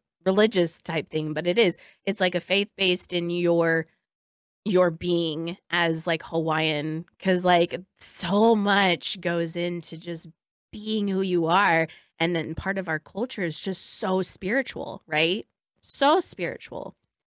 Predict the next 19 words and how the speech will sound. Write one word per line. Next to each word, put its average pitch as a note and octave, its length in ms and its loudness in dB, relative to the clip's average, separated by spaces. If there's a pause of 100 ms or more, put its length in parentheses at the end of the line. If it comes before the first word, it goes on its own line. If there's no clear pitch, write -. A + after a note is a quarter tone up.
(200)
So F#3+ 140 0
when F#3 180 0
I E3+ 100 4
lost F3+ 360 2
her, A3 380 4
it E3+ 320 0
was F3 220 0
like F3 180 0
a E3+ 80 0
moment F#3+ 500 -2
of, D#3+ 240 -4 (720)
"Man, G3+ 340 -2
where F3+ 140 -2
am F3 120 -4
I E3 80 -4
supposed E3 340 -8
to D#3 60 -12
be E3+ 260 -6
now?" E3 300 -10